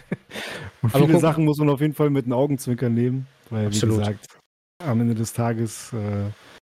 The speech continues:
Speaker 1: ja, wie gesagt, ma-, wir machen hauptsächlich Späßchen hier und da, aber wir sind ganz liebe Leute, die eigentlich nur mit euch allen zusammen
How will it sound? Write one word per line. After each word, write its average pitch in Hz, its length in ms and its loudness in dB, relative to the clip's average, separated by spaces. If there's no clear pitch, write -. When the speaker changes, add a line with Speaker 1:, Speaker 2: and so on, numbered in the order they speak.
Speaker 1:
ja, 95 220 -4
wie 104 60 -2
gesagt, 98 240 -2
ma-, 104 240 -2
wir 107 160 -2
machen 110 280 -2
hauptsächlich - 540 -6
Späßchen 156 400 2
hier 143 180 4
und 135 120 0
da, 135 280 0
aber 113 320 -2
wir 107 80 -6
sind 104 300 -4
ganz 120 300 -2
liebe 113 380 0
Leute, 120 460 0
die 110 320 -4
eigentlich 107 480 -2
nur 117 100 4
mit 120 200 0
euch 123 200 -2
allen 123 200 0
zusammen 120 600 0